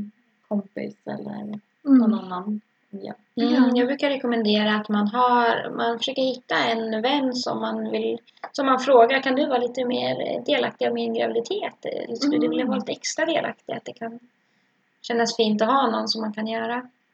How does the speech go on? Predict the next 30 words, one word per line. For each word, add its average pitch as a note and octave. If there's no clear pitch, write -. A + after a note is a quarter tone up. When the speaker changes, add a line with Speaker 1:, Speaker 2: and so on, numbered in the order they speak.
Speaker 3:
saker A#3+
med. A3+
Och A#3
många A3+
känner A#3
ju A#3
så A3+
här, G#3+
"Wow, C4
vad A#3
härligt A#3
att A3+
jag C4+
får B3+
vara A#3
Speaker 2:
Mm. A3+
Speaker 3:
delaktig A3+
i A#3
den A#3
här A#3
resan." B3+
Speaker 2:
Mm. A#3+
Och D#4+
sen D4
finns E4+
det E4
ju E4+
också E4
Active B3+
Baby-instruktörer, A3